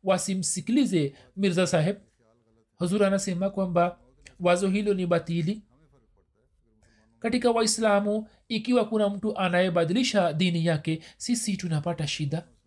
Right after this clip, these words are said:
Kisha anasema kwamba Masihi Maud Islam alikuwa anasema ya kuwa,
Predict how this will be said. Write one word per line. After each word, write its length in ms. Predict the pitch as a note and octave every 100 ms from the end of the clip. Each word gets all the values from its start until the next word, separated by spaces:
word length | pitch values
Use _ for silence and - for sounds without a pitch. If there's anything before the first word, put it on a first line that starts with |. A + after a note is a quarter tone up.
| _ _ _ _ _ _ _
Kisha 260 | G#3 G3 -
anasema 440 | F3+ F3 F3 E3
kwamba 480 | E3 E3+ D#3 E3+ E3 E3
Masihi 360 | D#3 F3 E3+
Maud 180 | E3 E3+
Islam 200 | D#3 E3+
alikuwa 420 | - D#3+ D#3 E3 D3+
anasema 420 | D3+ D3 D#3 D#3
ya 120 | D3+
kuwa, 480 | D3 D3+ D#3 D#3